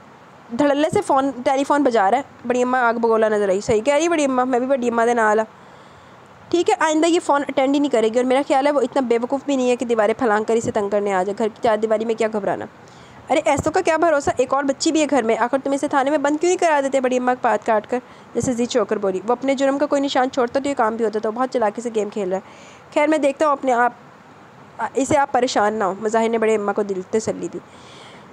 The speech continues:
"खूब कही, हम परेशान नहीं होंगे तो मोहल्ले वाले परेशान होंगे, बस तुम किसी तरह से हथकड़ी लगवा दो। क्या फ़ायदा तुम्हारी अफसरी का जब तुम एक बदमाश को काबू नहीं कर सकते?" बड़ी अम्मा ने हमारे जज्बात के फितना तानाबाजी शुरू कर दी।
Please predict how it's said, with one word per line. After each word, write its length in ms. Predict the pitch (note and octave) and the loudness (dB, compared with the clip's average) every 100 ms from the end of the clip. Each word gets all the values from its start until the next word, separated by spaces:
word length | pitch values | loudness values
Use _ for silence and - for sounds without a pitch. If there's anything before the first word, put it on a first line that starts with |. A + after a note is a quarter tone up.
| - | -6
"खूब 160 | - F#4+ | -2 0
कही, 280 | - D4+ C#4 | 0 2 4
हम 140 | D4+ | 2
परेशान 420 | C#4+ D4+ D#4+ D4+ | 2 2 2 4
नहीं 100 | D#4+ | 4
होंगे 160 | F4 F4 | 4 2
तो 100 | E4+ | 2
मोहल्ले 260 | E4 C4+ D4+ | 2 2 2
वाले 160 | F4+ | 2
परेशान 460 | F#4+ E4 D#4+ C#4 D4 | 2 0 2 2 2
होंगे, 160 | C#4 | 0
बस 140 | C4+ C#4+ | 0 -2
तुम 160 | D4+ | -2
किसी 160 | D4+ D4+ | -2 0
तरह 160 | D4+ D#4 | 0 0
से 100 | D#4 | 0
हथकड़ी 400 | C#4 A#3 A#3+ C4+ | 0 0 0 0
लगवा 300 | C4+ A#3 G3 | 0 0 0
दो। 100 | A3 | 0
क्या 160 | D4 | 0
फ़ायदा 280 | D#4+ C#4 B3+ | 2 0 0
तुम्हारी 260 | C#4+ C4 B3 | 0 2 0
अफसरी 280 | - B3+ | 0 0
का 120 | B3+ B3 | 2 0
जब 120 | A#3+ | 0
तुम 140 | B3+ | 0
एक 100 | B3 | 0
बदमाश 380 | A#3 A3+ G#3 - | -2 0 -2 -2
को 140 | C4+ | -2
काबू 360 | A#3+ - A#3 A3+ | -2 0 0 0
नहीं 120 | A#3+ | -2
कर 100 | A#3 | -2
सकते?" 320 | A3+ A3 - | -4 -4 -4
बड़ी 360 | A3 A3 A3+ A3 | -6 -4 -2 -2
अम्मा 160 | A3 A3 | 0 0
ने 60 | |
हमारे 200 | A3+ G#3 | 0 0
जज्बात 360 | G#3+ G#3 G#3 G3 | 0 0 -2 -2
के 100 | G#3+ | -6
फितना 280 | G#3 G#3 G#3 - - - - - - - - - - - - - - - - - | -8 -8 -8 -12 -20 -20 -20 -20 -20 -20 -20 -20 -20 -20 -20 -20 -20 -20 -20 -4
तानाबाजी 420 | C4+ B3+ C4 G#3+ | 0 2 2 0
शुरू 200 | G#3 G#3+ | 0 -2
कर 160 | G3+ F3+ | -2 -4
दी। 140 | F#3 | -6